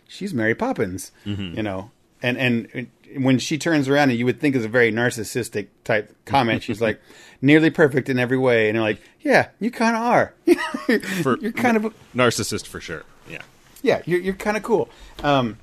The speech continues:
Speaker 1: obviously, gaslighting is the name of this show, which is amazing, and she's amazing at it. Um,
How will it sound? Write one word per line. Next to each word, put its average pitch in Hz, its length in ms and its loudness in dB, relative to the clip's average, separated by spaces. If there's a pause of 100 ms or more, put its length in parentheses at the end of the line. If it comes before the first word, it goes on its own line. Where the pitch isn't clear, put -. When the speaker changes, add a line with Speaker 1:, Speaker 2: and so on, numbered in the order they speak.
(200)
Speaker 1:
obviously, 156 560 4 (720)
gaslighting 131 560 2
is 110 120 -2
the 117 80 -4
name 117 220 0
of 101 140 -6
this 107 160 -8
show, 107 480 0
which 113 240 -10
is 104 160 -12 (500)
amazing, 117 460 -2
and 101 100 -8
she's 113 200 -6
amazing 110 420 -2
at 98 160 -6
it. - 120 -10 (380)
Um, 104 360 -4